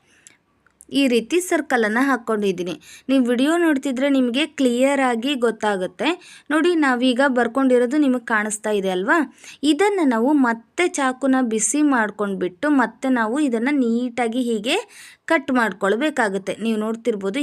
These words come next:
ಹೀಗೆ ನೀಟಾಗಿ ಕಟ್ ಮಾಡ್ಕೊಳ್ಬೇಕು. ಈ ಪೂರ್ತಿ ನಾನು ಕಟ್ ಮಾಡ್ಕೊಂಡು ಬಂದು ನಿಮಗೆ ತೋರಿಸ್ತೀನಿ.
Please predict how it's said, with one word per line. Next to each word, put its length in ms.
ಹೀಗೆ 320
ನೀಟಾಗಿ 720
ಕಟ್ 240
ಮಾಡ್ಕೊಳ್ಬೇಕು. 720
ಈ 40
ಪೂರ್ತಿ 460
ನಾನು 280
ಕಟ್ 320
ಮಾಡ್ಕೊಂಡು 400
ಬಂದು 240
ನಿಮಗೆ 340
ತೋರಿಸ್ತೀನಿ. 720